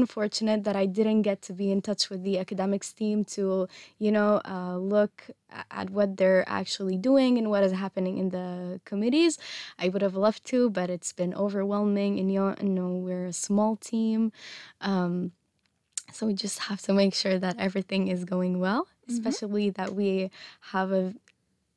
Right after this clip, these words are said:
Speaker 1: a relatively big conference this year. We have, like, one hundred thirty people coming. Um, but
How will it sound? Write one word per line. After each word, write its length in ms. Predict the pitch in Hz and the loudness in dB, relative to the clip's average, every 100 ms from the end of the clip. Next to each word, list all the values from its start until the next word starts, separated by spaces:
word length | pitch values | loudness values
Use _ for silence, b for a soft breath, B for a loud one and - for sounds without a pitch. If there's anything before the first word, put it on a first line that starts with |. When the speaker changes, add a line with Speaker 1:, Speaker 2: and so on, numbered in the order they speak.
| - | -2
Speaker 1:
a 80 | 226 | 2
relatively 580 | 202 247 311 311 262 254 240 | 6 8 8 6 4 4 4
big 100 | - | 2
conference 540 | 262 302 311 185 185 | 2 2 2 -2 -4
this 280 | - 196 - | -4 -6 -2
year. 240 | 247 226 185 | 2 2 4
We 80 | |
have, 160 | 190 196 196 | 2 2 2
like, 120 | 196 214 247 | 0 2 2
one 80 | 240 233 | 2 2
hundred 260 | 220 208 - 226 | 0 -2 -4 0
thirty 220 | 233 214 - | 0 0 -4
people 320 | 226 - 170 170 208 | -8 -6 -6 -4 0
coming. 400 | 208 175 175 185 B B B B B - | 0 0 -4 -8 B B B B B -10
Um, 680 | 220 196 185 180 180 190 220 - _ _ _ _ _ _ | -2 0 0 0 -2 -2 -6 -12 _ _ _ _ _ _
but 320 | - 196 208 | -4 0 0